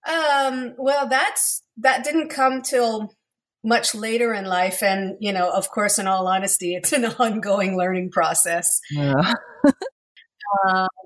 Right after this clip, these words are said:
Speaker 1: and, and gratefully so, you know, it's also a big part of my, of my spiritual path. And also the reason,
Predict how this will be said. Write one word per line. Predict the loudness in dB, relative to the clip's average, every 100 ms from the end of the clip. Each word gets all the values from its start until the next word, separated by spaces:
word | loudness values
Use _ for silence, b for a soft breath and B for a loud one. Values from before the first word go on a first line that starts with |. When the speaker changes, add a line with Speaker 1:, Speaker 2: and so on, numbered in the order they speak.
| -20 -10 -4
Speaker 1:
and, | 0 0 -2 -8 -12 -4
and | 0 2 2
gratefully | 0 0 -2 -2 0
so, | 0 2 0
you | -2 -4
know, | -2 -2
it's | 0
also | 0 0 0 -2
a | -4
big | -8 -8 _
part | 0 0 0 -6
of | -6
my, | -2 0 0 -2 -4
of | -2
my | 0 0 0
spiritual | 0 -2 -6 -6 -4
path. | -2 -2 -6
And | -4
also | -2 -2
the | -2
reason, | 0 0 -2